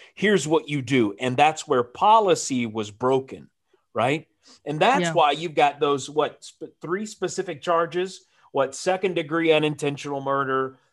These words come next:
Speaker 1: third degree murder, and second degree manslaughter. I mean, guilty on all counts, man. Uh, the, it
Speaker 2: Yeah, dude.
Speaker 1: Yeah, man.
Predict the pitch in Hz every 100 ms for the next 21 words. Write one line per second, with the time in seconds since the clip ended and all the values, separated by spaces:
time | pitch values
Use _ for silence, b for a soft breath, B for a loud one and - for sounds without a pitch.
0 | _ 160 160 165 151 143 147 143 139 135
1 | 135 131 135 135 117 - 143 156 131 123
2 | 127 131 120 120 127 127 143 156 175 190
3 | 196 151 214 269 262 233 202 190 196 190
4 | 160 180 214 - 101 110 - _ _ _
5 | - - 160 180 160 214 240 247 202 240
6 | 247 214 _ _ _ _ _ _ - -
7 | -